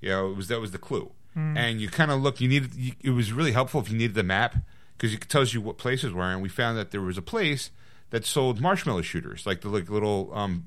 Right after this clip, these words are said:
Speaker 1: crossbows that shoot marshmallows.
Speaker 2: Yeah.
Speaker 1: And Mark was like, "Those are flying sweets." And I was like, "Oh, okay, let's, let's try there." And sure enough, there was a clue there. You know, and we, you know, that other clue would lead us somewhere else. And then there was, like, six to kinda, six coins to kinda catch.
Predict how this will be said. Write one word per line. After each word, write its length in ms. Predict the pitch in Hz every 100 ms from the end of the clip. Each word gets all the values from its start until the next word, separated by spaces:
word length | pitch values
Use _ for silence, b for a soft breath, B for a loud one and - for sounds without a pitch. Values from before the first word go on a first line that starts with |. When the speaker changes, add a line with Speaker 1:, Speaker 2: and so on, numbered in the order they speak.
| -
Speaker 1:
crossbows 520 | 123 123 - 143 147
that 120 | 113
shoot 200 | - 131
marshmallows. 580 | 120 120 175 196 220 214
Speaker 2:
Yeah. 200 | 165 147 117 B B B B
Speaker 1:
And 140 | 113
Mark 180 | 127 127
was 100 | 123
like, 200 | 117 113
"Those 200 | 104 95 92
are 80 |
flying 580 | 82 - 123 117 110 107
sweets." 600 | 95 - 214 127 - - -
And 80 | -
I 40 |
was 80 | 131
like, 240 | 143 131 - B B B B
"Oh, 560 | - 135 240 285 285 247
okay, 200 | 247 208
let's, 260 | 214 208 208
let's 140 | 165
try 200 | - 196
there." 140 | 202 196
And 220 | 120 104
sure 120 | 135
enough, 160 | 123 113
there 100 | 107
was 260 | 95 107
a 60 | 92
clue 240 | - 143
there. 360 | 113 82 98 160 b b b - - - - - -
You 120 | 170
know, 180 | 160 165
and 260 | 147 135
we, 80 | 131
you 300 | 127 123 135
know, 60 | 117
that 200 | 113 131
other 160 | 127
clue 180 | 113 131
would 80 | 117
lead 160 | 104 117
us 80 |
somewhere 360 | - 131 123 110
else. 320 | 90 92 101
And 100 | 107
then 180 | 101 90 b b b b b -
there 140 | 117
was, 140 | 110
like, 200 | 98 95
six 320 | - - 123 -
to 140 | 104
kinda, 360 | 85 107 95 85
six 320 | - - -
coins 420 | - - 92 98 -
to 80 | 117
kinda 200 | 117 117
catch. 400 | 120 120 -